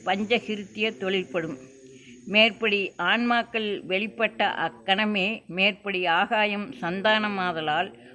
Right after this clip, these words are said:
ஆன்மாக்கள் நிரம்பி நிற்கும். ஆதலால் பஞ்சகிருத்தியம் எக்காலத்தும் தடையுறாது. அதாவது சிருஷ்டி, திதி, சம்ஹாரம் அப்படின்னு சொல்றாங்கல்ல, அந்த அஞ்சு இதுமே த-, அது வந்து பஞ்சகிருத்தியம் எக்காலத்தும் தடையுறாது.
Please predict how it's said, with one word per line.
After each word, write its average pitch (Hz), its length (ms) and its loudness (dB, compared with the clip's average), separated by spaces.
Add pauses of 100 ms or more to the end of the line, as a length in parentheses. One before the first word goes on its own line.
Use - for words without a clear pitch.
(120)
ஆன்மாக்கள் 220 640 2
நிரம்பி 208 500 0
நிற்கும். 165 540 -8 (100)
ஆதலால் 190 680 0
பஞ்சகிருத்தியம் 208 1120 -2
எக்காலத்தும் 202 840 0
தடையுறாது. 175 680 0 (640)
அதாவது 190 520 -4 (560)
சிருஷ்டி, 208 720 -6
திதி, 190 360 -4
சம்ஹாரம் 175 580 -4
அப்படின்னு 185 360 -6
சொல்றாங்கல்ல, 175 680 -4 (800)
அந்த 165 560 -4
அஞ்சு 175 580 -4 (240)
இதுமே 180 520 -6 (840)
த-, 185 180 6
அது 180 220 2
வந்து 185 360 -6
பஞ்சகிருத்தியம் 185 680 -2
எக்காலத்தும் 185 640 0
தடையுறாது. 165 640 2